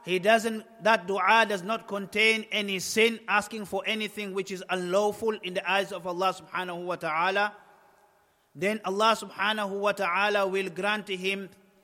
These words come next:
one of the following three. The first one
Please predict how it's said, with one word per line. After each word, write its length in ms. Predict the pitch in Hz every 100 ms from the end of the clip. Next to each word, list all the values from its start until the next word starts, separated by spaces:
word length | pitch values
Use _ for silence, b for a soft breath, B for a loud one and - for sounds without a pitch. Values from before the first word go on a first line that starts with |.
| _ -
one 280 | 151 214 208
of 220 | 196 180
the 180 | 180 180 - -
following 500 | 190 185 175 175 - - _
three. 360 | - 175 135 98 _ _ _ _ _ _ _ _ _ b b b b -
The 140 | 170
first 320 | - 240 226
one 300 | 214 226 226